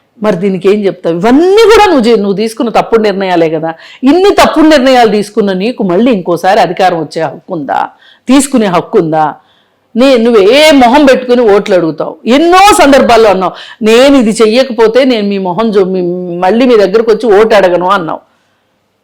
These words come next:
ఇవే మాటలు కేసీఆర్ కూడా మాట్లాడాడు, "మేము నీళ్ళు ఇవ్వకపోతే ఓటు అడగము" అని.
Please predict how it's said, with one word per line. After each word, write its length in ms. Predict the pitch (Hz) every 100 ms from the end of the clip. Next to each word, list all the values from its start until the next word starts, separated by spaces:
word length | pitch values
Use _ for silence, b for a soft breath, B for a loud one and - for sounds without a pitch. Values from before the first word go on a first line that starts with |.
| - -
ఇవే 440 | 226 247 339 381 415
మాటలు 260 | 349 294 302 269 214 202 185 175 165 165
కేసీఆర్ 500 | 165 262 262 277 240
కూడా 160 | 202 196
మాట్లాడాడు, 580 | 190 165 175 156 147 - _ _
"మేము 320 | 202 214 214 202 B -
నీళ్ళు 240 | 294 294
ఇవ్వకపోతే 680 | 247 226 220 202 226 254 - _ _ -
ఓటు 140 | 247 220
అడగము" 380 | 180 160 160 156
అని. 160 | 143